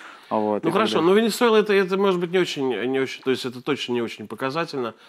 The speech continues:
Speaker 2: А там, хорошо, Колумбия.
Speaker 1: Ну, Колумбия, я скажу, приблизительно на нашем уровне где-то топливо стоит,
Speaker 2: Мгм.
Speaker 1: хотя
Speaker 2: Как
Speaker 1: они
Speaker 2: в
Speaker 1: сах-,
Speaker 2: России
Speaker 1: да, хотя
Speaker 2: или как в Европе?
Speaker 1: Как в России.
Speaker 2: То есть, в общем, дешевле, чем
Speaker 1: Да, да, дешевле, чем в Европе, то есть там
Speaker 2: Мгм.
Speaker 1: на-, нормальные абсолютно такие цены.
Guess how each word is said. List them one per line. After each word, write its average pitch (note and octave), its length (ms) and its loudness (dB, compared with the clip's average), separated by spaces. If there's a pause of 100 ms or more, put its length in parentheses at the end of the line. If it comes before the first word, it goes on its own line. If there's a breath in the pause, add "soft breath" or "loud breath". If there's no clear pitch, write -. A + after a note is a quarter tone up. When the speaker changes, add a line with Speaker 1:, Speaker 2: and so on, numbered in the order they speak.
(160 soft breath)
Speaker 2:
А A#2+ 640 4
там, A2+ 280 -6
хорошо, A#2+ 340 -10
Колумбия. A2+ 720 -2 (600 loud breath)
Speaker 1:
Ну, A#3+ 120 4
Колумбия, D#3+ 880 6
я A#2 160 4
скажу, A#2+ 260 -2
приблизительно C3 480 0
на C3 40 2
нашем A#2 340 2
уровне G#2 340 2
где-то G2+ 200 0
топливо A2 360 2
стоит, D3 480 2
Speaker 2:
Мгм. A#2+ 360 -4
Speaker 1:
хотя A2 160 0
Speaker 2:
Как A2+ 40 4
Speaker 1:
они A2 100 0
Speaker 2:
в - 40 2
Speaker 1:
сах-, B2+ 180 2
Speaker 2:
России A#3+ 280 2
Speaker 1:
да, A#2+ 160 4
хотя B2 240 2
Speaker 2:
или B2+ 80 4
как D#3 140 0
в D3+ 40 -8
Европе? C3 560 -2 (120)
Speaker 1:
Как - 180 -2
в - 20 -4
России. C#3+ 400 -2 (240)
Speaker 2:
То C3 60 -2
есть, C3 260 -4
в D3 40 -2
общем, C3+ 280 -4
дешевле, C3 460 -6
чем C#3+ 180 -6
Speaker 1:
Да, C#3+ 340 2
да, C3+ 220 2
дешевле, F#3 300 2
чем E3 140 0
в E3 40 4
Европе, G#3+ 400 4
то - 120 -2
есть B2+ 140 0
там C3+ 160 2
Speaker 2:
Мгм. C3+ 60 2
Speaker 1:
на-, C3 120 4
нормальные C3+ 440 2
абсолютно A#2+ 380 -4
такие A2+ 200 -2 (120)
цены. F#3 500 0